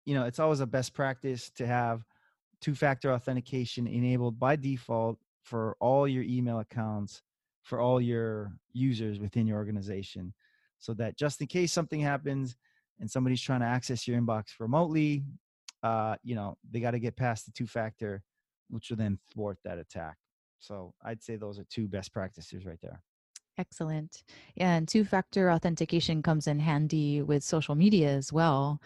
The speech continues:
Speaker 2: when someone's trying to hack into your Instagram or, you know, so it's always good to have that backup.
Speaker 1: Yeah,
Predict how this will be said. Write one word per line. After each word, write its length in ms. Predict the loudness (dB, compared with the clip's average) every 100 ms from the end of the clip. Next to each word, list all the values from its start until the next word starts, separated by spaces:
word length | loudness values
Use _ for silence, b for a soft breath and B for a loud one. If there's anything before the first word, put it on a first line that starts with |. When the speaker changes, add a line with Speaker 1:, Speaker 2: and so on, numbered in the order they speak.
| B B B -4
Speaker 2:
when 120 | -4
someone's 400 | 0 0 0 -2
trying 200 | 0 2
to 40 |
hack 240 | 2 0 0
into 200 | 0 0
your 120 | 2
Instagram 960 | 2 2 2 4 6 6 6 6 4
or, 240 | 2 -2 -2
you 120 | -4
know, 260 | -2 -2 -6 B B B B _
so 180 | -6 -2
it's 120 | 4
always 240 | 6 6
good 140 | 6 4
to 80 | 6
have 160 | 4
that 160 | 2 0
backup. 400 | 0 2 4 2 0 _ _ _ _ _ _ _ _ _ _ _ -4
Speaker 1:
Yeah, 280 | 2 2